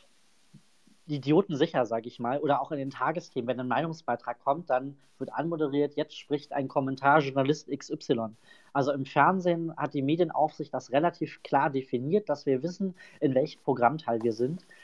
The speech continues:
Das gelingt im Print schon nur so mittel, äh, online eben gar nicht, weil da gibt's überhaupt keine Regularien. Da müssen vielleicht einige irgendwie, ähm, keine Ahnung, Influencer auf Instagram theoretisch Product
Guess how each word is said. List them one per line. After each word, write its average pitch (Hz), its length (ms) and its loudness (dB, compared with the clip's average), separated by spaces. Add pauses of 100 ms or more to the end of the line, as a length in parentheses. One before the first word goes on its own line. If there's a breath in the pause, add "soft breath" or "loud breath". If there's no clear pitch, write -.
(180 soft breath)
Das - 180 -2
gelingt 151 320 4
im 135 140 -2
Print 175 400 8
schon 147 180 4
nur 139 140 6
so 123 160 4
mittel, 196 520 6 (440 loud breath)
äh, 135 280 10 (100)
online 143 360 -2
eben 127 220 -10
gar 117 200 -4
nicht, 113 200 -12
weil 113 80 -4
da 113 80 -4
gibt's - 200 -10
überhaupt 117 320 -2
keine 117 220 -4
Regularien. 104 640 -6
Da 104 80 -18
müssen 120 260 -14
vielleicht 117 320 2
einige 123 560 4
irgendwie, 120 600 2 (400 soft breath)
ähm, 120 680 -2 (560)
keine 123 280 -2
Ahnung, 135 180 2
Influencer 135 640 2
auf 127 80 -2
Instagram 139 600 4
theoretisch 139 500 -2
Product 127 320 0